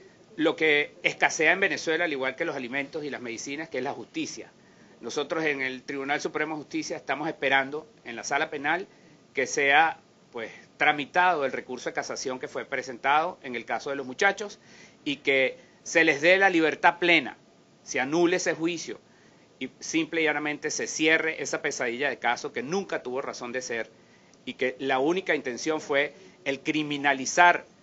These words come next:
la protesta pacífica en Venezuela y, eh, eh, perseguir a la disidencia, empezando por nuestros estudiantes y el resto de los presos políticos, a quienes no debemos olvidar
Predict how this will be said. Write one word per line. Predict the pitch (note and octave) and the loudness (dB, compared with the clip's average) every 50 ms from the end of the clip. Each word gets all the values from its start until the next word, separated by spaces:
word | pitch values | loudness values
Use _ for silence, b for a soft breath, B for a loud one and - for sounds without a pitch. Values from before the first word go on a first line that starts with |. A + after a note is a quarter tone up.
| _ - _ | _ -20 _
la | - B2+ B2+ - | -6 -6 -4 -2
protesta | C3 C3 B2 - C3 B2+ - E3+ - | -4 -4 -2 -2 -4 0 0 -2 -2
pacífica | B2 A2+ - D3+ C#3 - E3 D#3 C#3+ | -2 -6 -6 -8 -6 -8 -6 -6 -6
en | A#2+ | -8
Venezuela | A#2 A2+ A2+ - - D#3+ D#3 E3+ E3+ F3 F3+ B B B B B B B - - - | -6 -10 -10 -6 -2 0 0 2 0 0 -4 B B B B B B B -18 -8 -6
y, | C3+ C#3+ D#3+ F3 - - - _ _ _ _ | -2 -2 -2 -2 -4 -10 -20 _ _ _ _
eh, | C#3+ C3 B2 B2 A#2+ A#2+ - - | -6 -4 -4 -4 -6 -8 -12 -12
eh, | - A#2+ A#2 A2+ G#2+ - | -14 -10 -8 -8 -8 0
perseguir | - D3+ C3+ - - C#3 A#2 B2+ D3 D#3 D#3 - - - - - - | 0 0 0 2 -2 -4 -2 0 -2 -2 -2 -2 -6 -12 -20 -14 -8
a | C3 B2+ A#2+ | -6 -6 -6
la | A#2 B2 B2 | -6 -8 -8
disidencia, | B2 A2 - B2 A#2 C3 D3 D3+ - E3+ | -8 -10 -10 -8 -6 -4 -4 -2 -4 -6
empezando | C#3 - A#2 - A#2+ A#2+ A#2+ A#2 - | -4 -4 -6 -6 -6 -8 -8 -8 -8
por | D3 C#3 | -8 -8
nuestros | C3 C3 A#2 A2+ - C3 C#3 B2+ | -8 -8 -10 -8 -6 -4 -4 -4
estudiantes | - - C3+ B2 C3 C#3 C#3 D#3 D#3+ - F3 E3+ D#3+ D3+ - | -6 -6 -8 -4 0 0 2 0 0 -4 -8 -10 -10 -12 -10
y | B2 A#2+ | -8 -8
el | A#2 - | -6 -6
resto | A#2+ A#2+ - - D3+ | -8 -10 -6 -6 -6
de | C#3+ | -6
los | C3 - | -6 -8
presos | - B2 A#2+ - E3+ E3 | -8 -8 -6 -6 -8 -8
políticos, | - A#2+ A#2 D3 D#3+ - G3 - - G#3 G3+ - B B B B B B B B _ | -8 -8 -6 -6 -6 -8 -10 -10 -10 -12 -12 -12 B B B B B B B B _
a | C#3+ C3+ | -10 -6
quienes | - D3 C#3 C3 C#3 C3+ | -4 -4 -4 -4 -4 -6
no | D#3 F3+ F#3+ | -2 2 4
debemos | G3+ A3 A3+ G#3+ G#3 G#3+ G#3+ | 6 8 8 6 6 4 4
olvidar | G#3 G#3 G3 E3 D3+ C#3 C#3+ C3 A#2+ G#2+ - | 4 4 6 4 4 6 6 6 6 4 0